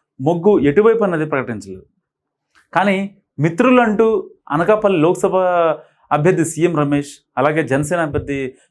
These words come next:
పంచకర్ల రమేష్లకు ఓటు వేయండి అంటూ ఒక వీడియో చేశారు. So, ఆ, అంతకుముందు తన సోదరుడు పవన్ కళ్యాణ్ నేతృత్వంలో జనసేన పార్టీకి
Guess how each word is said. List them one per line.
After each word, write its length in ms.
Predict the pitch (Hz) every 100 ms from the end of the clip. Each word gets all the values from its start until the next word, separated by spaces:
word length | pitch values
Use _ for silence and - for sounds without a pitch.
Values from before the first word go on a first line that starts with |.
| -
పంచకర్ల 420 | 135 143 165 156
రమేష్లకు 760 | 123 123 143 147 123 123 117 - _ -
ఓటు 240 | 151 208
వేయండి 260 | 226 190 170
అంటూ 420 | 156 247 214 - -
ఒక 120 | 143
వీడియో 240 | 147 143
చేశారు. 340 | 123 98 95 - _ _ _ _ _ _ _ _ _ -
So, 140 | 233 - - _ 160
ఆ, 220 | 165 -
అంతకుముందు 920 | 180 202 214 214 233 262 262 262 - - -
తన 100 | 190
సోదరుడు 440 | 190 202 208 208
పవన్ 320 | 196 180 175 180
కళ్యాణ్ 240 | 175 170
నేతృత్వంలో 440 | 160 151 - 147
జనసేన 280 | 139 131 147
పార్టీకి 560 | 135 131 127 123 220